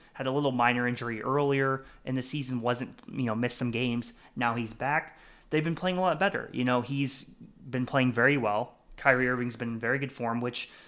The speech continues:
is obviously gonna make his whole contract situation that much more interesting, right? And then Kevin Durant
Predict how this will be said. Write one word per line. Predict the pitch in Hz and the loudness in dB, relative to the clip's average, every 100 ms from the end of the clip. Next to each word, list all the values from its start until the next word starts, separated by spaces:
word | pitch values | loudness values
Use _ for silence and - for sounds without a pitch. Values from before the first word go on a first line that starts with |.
| - - | -20 -8
is | 117 | 4
obviously | 127 127 123 127 | 4 4 2 0
gonna | 123 | 2
make | 117 113 110 | 2 2 0
his | 131 - | -4 -2
whole | 127 | -4
contract | - - 127 127 113 | -2 0 2 0 -4
situation | - 120 - 113 113 - 117 123 123 | -4 -6 -4 -2 -2 -4 -4 -6 -6
that | 117 113 120 | 0 0 2
much | 120 | -4
more | - 113 | -2 0
interesting, | 117 135 - 107 104 | 0 -2 -6 -8 -4
right? | 107 120 - - _ _ _ _ _ - - | -2 -2 -4 -12 _ _ _ _ _ -14 -2
And | 143 | 0
then | 135 | 2
Kevin | 147 139 | 2 2
Durant | 135 127 180 165 | 0 2 2 0